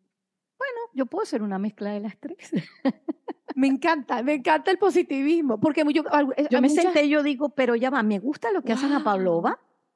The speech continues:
Speaker 1: me gusta lo que hace Josephine Baker, que es el show, el cabaret, el glamour, así. Y lo de Isadora Duncan, la libertad, la rebeldía, lo,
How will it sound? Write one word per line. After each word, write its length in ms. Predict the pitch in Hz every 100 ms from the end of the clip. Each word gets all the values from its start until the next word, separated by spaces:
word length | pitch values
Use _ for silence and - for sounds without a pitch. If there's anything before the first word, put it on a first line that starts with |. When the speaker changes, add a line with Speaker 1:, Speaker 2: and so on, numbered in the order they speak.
| _
Speaker 1:
me 160 | 175 147
gusta 320 | 127 - 110
lo 100 | 135
que 100 | -
hace 220 | - -
Josephine 460 | - - - - -
Baker, 480 | - - - 277 285
que 80 | -
es 80 | -
el 80 | -
show, 400 | - - - 151
el 80 | 160
cabaret, 360 | 156 117 -
el 400 | 120 226 247 147
glamour, 580 | 110 113 - - 76 262 _
así. 400 | - - - - _ _ _ _ _ _ _ _
Y 160 | 170 151
lo 140 | 135
de 80 | 117
Isadora 520 | 110 - 107 104 -
Duncan, 380 | 131 135 - 143 151
la 60 |
libertad, 680 | 135 131 120 _ 120 127 120
la 140 | 127 123
rebeldía, 960 | 110 127 117 120 113 _ 135 131 139
lo, 160 | 139